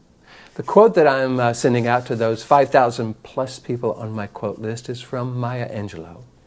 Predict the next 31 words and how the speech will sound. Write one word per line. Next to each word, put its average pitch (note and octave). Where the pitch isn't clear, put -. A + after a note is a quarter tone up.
It C#3+
says, D#3
"Forgive C4+
yourself F#3+
for C#3
not C#3
knowing F#2+
what D3
you E3
didn't D#3
know E3
until G#3
you G3
learned G#3+
it." -
Isn't A#3
that A#3+
great? G#3+
Forgive C#4+
yourself C#3+
for A#2+
not C3
knowing A#2+
what F3
you A2+
didn't A#2+
know G3+
until A3
you A#3
learned B3
it. -